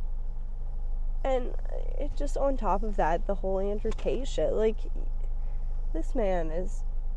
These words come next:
th-, these men are fucking disgusting.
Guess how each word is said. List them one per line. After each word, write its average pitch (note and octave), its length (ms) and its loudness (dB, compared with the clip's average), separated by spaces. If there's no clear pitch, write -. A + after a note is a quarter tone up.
th-, - 280 0
these C4 260 2
men G#3 640 6
are G3+ 340 6
fucking - 460 0
disgusting. - 840 -2